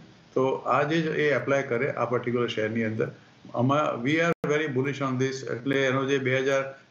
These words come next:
બસો પચીસનો ભાવ છે એ તો આવશે ને આવશે. કદાચ લાંબા ગાળાનું તમે જો વ્યૂ જુઓ તો એ ચોવીસો પચીસ રૂપિયા સુધી પણ પહોંચી શકે છે.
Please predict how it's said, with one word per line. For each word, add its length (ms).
બસો 260
પચીસનો 440
ભાવ 280
છે 100
એ 60
તો 80
આવશે 300
ને 160
આવશે. 260
કદાચ 260
લાંબા 280
ગાળાનું 320
તમે 200
જો 140
વ્યૂ 380
જુઓ 220
તો 160
એ 260
ચોવીસો 340
પચીસ 320
રૂપિયા 240
સુધી 200
પણ 160
પહોંચી 280
શકે 280
છે. 140